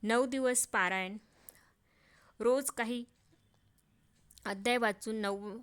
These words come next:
नवव्या दिवशी पूर्ण करावा. दहा दिवस पारायण, रोज समान विभागणी करून वाचावे. चाळीस दिवसात पारायण, रोज एक अध्याय.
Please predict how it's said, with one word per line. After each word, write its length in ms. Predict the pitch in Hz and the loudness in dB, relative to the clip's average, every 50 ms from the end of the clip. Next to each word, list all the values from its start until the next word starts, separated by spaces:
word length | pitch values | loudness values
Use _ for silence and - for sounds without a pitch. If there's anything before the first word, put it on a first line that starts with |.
| 269 | -8
नवव्या 340 | 262 214 208 208 208 233 240 | -4 -2 -2 0 2 0 0
दिवशी 300 | 220 220 208 - - 247 | 0 -2 -4 -4 -6 -6
पूर्ण 380 | - - 247 247 247 240 214 196 | -4 -2 0 0 0 0 -2 -4
करावा. 380 | 202 180 170 160 160 165 175 190 - _ _ _ _ _ _ _ _ _ _ _ _ _ _ _ _ _ - | -6 -6 -8 -6 -8 -10 -12 -14 -18 _ _ _ _ _ _ _ _ _ _ _ _ _ _ _ _ _ -4
दहा 200 | 202 226 233 247 | -2 2 2 2
दिवस 320 | 254 247 247 233 254 247 - | 2 2 0 0 0 0 0
पारायण, 460 | - 247 233 233 233 208 180 180 190 - - _ _ _ - - | 0 0 0 2 0 -2 -4 -6 -8 -12 -16 _ _ _ -12 -6
रोज 500 | - 226 240 254 254 247 - - - - - - - _ _ _ _ _ _ _ _ _ - | -2 0 2 2 2 2 0 -2 -2 -4 -8 -20 -20 _ _ _ _ _ _ _ _ _ -6
समान 440 | - - 254 233 233 240 247 254 254 | -4 -2 0 2 2 4 4 2 2
विभागणी 600 | 240 214 220 196 220 220 226 220 214 226 226 226 | 0 -2 -2 -2 0 0 0 0 -2 -2 -4 -2
करून 340 | 226 254 240 196 180 185 202 - _ _ _ _ _ _ _ - _ - | -2 -2 -2 -2 -4 -6 -10 -16 _ _ _ _ _ _ _ -20 _ -8
वाचावे. 520 | - 196 180 175 - - 214 202 185 180 185 - _ - _ _ _ _ _ - - - _ _ _ - | -6 -6 -4 -4 -4 -4 -4 -4 -6 -8 -10 -12 _ -20 _ _ _ _ _ -20 -20 -20 _ _ _ 0
चाळीस 300 | - 220 214 214 240 254 240 226 220 240 - | 4 4 4 4 2 -2 -4 -10 -12 -8 -6
दिवसात 480 | 254 247 240 226 226 - - 247 220 220 - - - | -2 0 0 0 0 0 -2 -2 -4 -6 -8 -4 0
पारायण, 400 | 226 214 214 202 175 165 175 208 - _ _ _ _ - | 0 2 2 0 -4 -6 -10 -14 -18 _ _ _ _ -8
रोज 320 | 233 208 233 254 247 - | -2 -2 0 0 0 0
एक 220 | 233 240 240 - | -2 -2 -2 -2
अध्याय. 380 | 254 254 226 214 196 190 175 185 | -4 -4 -4 -6 -8 -8 -8 -10